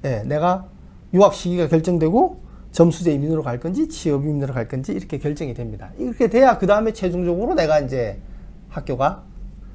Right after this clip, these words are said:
결정이 되는 거죠. 호주 영주권 유학은 세부 계획부터 세우고, 예, 그렇게 하고 이제 도전에 나가셔야 됩니다. 그냥 일 년, 이 년 일단 영어를 늘리자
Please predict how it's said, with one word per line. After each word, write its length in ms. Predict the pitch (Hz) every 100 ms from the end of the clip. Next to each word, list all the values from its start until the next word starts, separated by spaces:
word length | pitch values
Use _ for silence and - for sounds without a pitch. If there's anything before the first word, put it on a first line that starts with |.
| - -
결정이 300 | 139 139 104
되는 200 | 101 107
거죠. 200 | - - - - - - - - - -
호주 220 | 196 214
영주권 380 | 170 156 185 202
유학은 420 | 180 147 165 143
세부 380 | - 160 170 233
계획부터 460 | 156 139 151 147 127
세우고, 680 | 226 262 190 123 180 269 -
예, 280 | 190 185 92 - -
그렇게 320 | 143 139 -
하고 300 | 160 170 311
이제 420 | 233 143 127 101 - - - - - - - -
도전에 580 | 135 147 135 120 92 110
나가셔야 400 | 98 123 190 135
됩니다. 500 | 104 104 104 147 165 -
그냥 240 | 175 196 160
일 180 | 180
년, 140 | 190 175
이 100 | 131
년 380 | 147 147 127 - - - - -
일단 240 | 147 147 131
영어를 320 | 143 175 143
늘리자 500 | 143 165 147 123